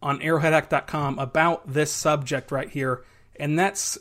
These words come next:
from Mike Florio and Pro Football Talk, uh, reporting that Leonard Fournette wants out and the Chiefs could be an option. So I'm gonna put it out here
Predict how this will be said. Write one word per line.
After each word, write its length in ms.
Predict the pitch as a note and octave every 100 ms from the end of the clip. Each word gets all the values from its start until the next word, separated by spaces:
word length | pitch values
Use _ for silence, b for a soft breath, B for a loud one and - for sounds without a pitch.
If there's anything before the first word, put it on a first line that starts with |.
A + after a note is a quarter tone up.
| -
from 220 | D#3+ D3+
Mike 180 | D#3 -
Florio 560 | D#3 D#3+ D#3 D#3 D3
and 140 | C#3+ C3
Pro 180 | C#3+
Football 280 | C3 C#3 C#3+
Talk, 400 | - D3 C3+ - - b b b
uh, 180 | C#3+ C#3+
reporting 440 | D3 C#3+ F3 E3 D#3
that 120 | C#3+
Leonard 200 | D3 D3
Fournette 280 | - D3+ D3
wants 280 | C#3+ C#3 D3
out 360 | E3 E3+ D#3+ b b b
and 120 | C3+ B2+
the 40 |
Chiefs 360 | - F3 E3 -
could 160 | D3+
be 120 | D3
an 80 | C3+
option. 560 | C#3 D#3 - E3 D3+ C#3 b b b b
So 220 | - F3 D#3+
I'm 60 |
gonna 120 | E3+
put 160 | - B3
it 40 |
out 160 | G#3 F#3
here 320 | E3+ E3 D#3+